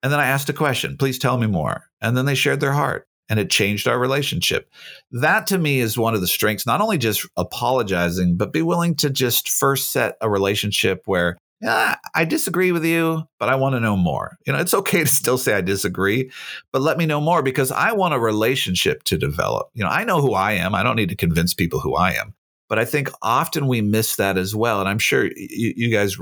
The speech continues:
run into this as well when people are asking questions about different theological issues.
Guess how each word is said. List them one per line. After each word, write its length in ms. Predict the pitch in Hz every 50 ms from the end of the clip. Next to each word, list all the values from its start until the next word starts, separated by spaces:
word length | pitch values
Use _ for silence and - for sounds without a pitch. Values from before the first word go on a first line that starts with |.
| - -
run 200 | 104 107 101 95
into 120 | 92 82
this 200 | 92 87 - -
as 80 | 87 82
well 240 | 90 95 92 90 87
when 120 | 85 87
people 260 | - 110 98 - 92
are 100 | 85 78
asking 360 | 69 87 92 - - 85 85
questions 680 | 85 - 98 90 92 - - 92 92 90 87 87 87 -
about 340 | - 98 98 78 73 - - _ _ -
different 300 | 107 92 - - - -
theological 580 | 101 95 87 87 85 85 82 82 78 76 80
issues. 380 | 87 87 - - 80 82 -